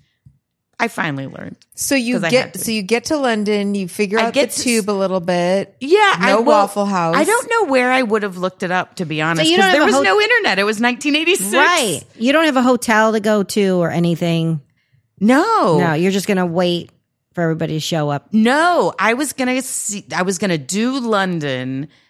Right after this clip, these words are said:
Speaker 1: and then meet them the next day at the airport. So this is what I did. And I honestly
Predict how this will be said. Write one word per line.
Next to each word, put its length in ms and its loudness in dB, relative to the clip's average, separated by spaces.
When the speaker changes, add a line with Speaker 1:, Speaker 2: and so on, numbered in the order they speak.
Speaker 1:
and 220 -2
then 440 0
meet 280 -4
them 360 -2
the 80 -4
next 300 -8
day 120 -2
at 120 -8
the 120 -10
airport. 360 -4
So 140 -4
this 260 -2
is 120 -6
what 140 -2
I 100 -4
did. 520 -6
And 240 -2
I 320 0
honestly 800 -6